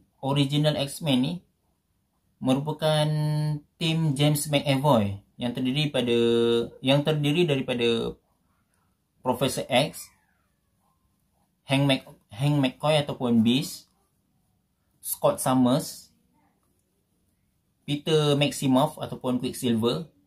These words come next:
Ororo Monroe ataupun Storm, juga Jubilee.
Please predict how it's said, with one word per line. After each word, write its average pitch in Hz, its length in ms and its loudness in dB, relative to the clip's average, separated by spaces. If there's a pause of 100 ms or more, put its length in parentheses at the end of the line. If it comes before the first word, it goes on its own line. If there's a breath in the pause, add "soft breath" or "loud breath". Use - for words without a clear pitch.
(1000)
Ororo 156 560 4
Monroe 139 480 2
ataupun 143 240 -6
Storm, 143 560 -2 (1600)
juga 156 800 2 (160)
Jubilee. 139 640 2